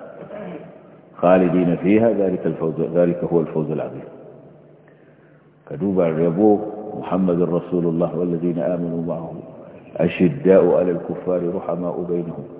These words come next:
لقد تاب الله على النبي والمهاجرين والأنصار الذين اتبعوا في ساعة العسرة." Haka Allah ya ta yaban su a Alƙur'ani. "كنتم خير أمة أخرجت للناس تأمرون بالمعروف وتنهون عن المنكر وتؤمنون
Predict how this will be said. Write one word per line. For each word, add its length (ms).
لقد 300
تاب 240
الله 260
على 180
النبي 440
والمهاجرين 680
والأنصار 540
الذين 360
اتبعوا 400
في 160
ساعة 280
العسرة." 440
Haka 240
Allah 240
ya 80
ta 80
yaban 400
su 80
a 160
Alƙur'ani. 800
"كنتم 480
خير 240
أمة 480
أخرجت 400
للناس 340
تأمرون 480
بالمعروف 600
وتنهون 600
عن 180
المنكر 440
وتؤمنون 560